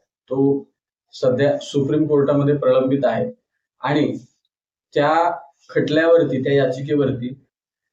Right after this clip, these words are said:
तारीख पे तारीख अशा पद्धतीची वेळ या ठिकाणी आलेली आहे.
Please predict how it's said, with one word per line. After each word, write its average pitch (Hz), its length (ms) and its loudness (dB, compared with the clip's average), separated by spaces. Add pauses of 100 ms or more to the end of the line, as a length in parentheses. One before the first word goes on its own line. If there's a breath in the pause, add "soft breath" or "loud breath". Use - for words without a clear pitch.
तारीख 143 260 0 (100)
पे 175 80 -2
तारीख 156 380 -2 (440)
अशा 120 200 -6
पद्धतीची 139 840 -2 (440)
वेळ 123 440 0
या 123 140 0
ठिकाणी 131 580 -6 (200)
आलेली 127 320 0
आहे. - 160 0